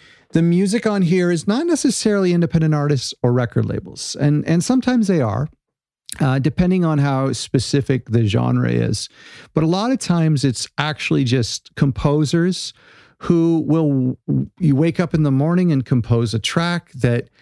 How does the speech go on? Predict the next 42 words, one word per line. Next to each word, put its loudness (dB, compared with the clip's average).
has 0
all 2
the 0
different 0
stems 0
isolated 2
and 2
that 0
has, -2
like, 0
climax 0
moment, 2
and 0
it -2
has, 0
like, 0
a 0
bunch -2
of 0
different 0
versions 2
of -2
this 0
song. 0
And 2
then 2
they'll -2
upload 0
it -2
to 0
this, -2
they'll 2
basically 0
create 0
a 2
song 0
that's 0
intended 0
to 0
be 2
used 0
for -2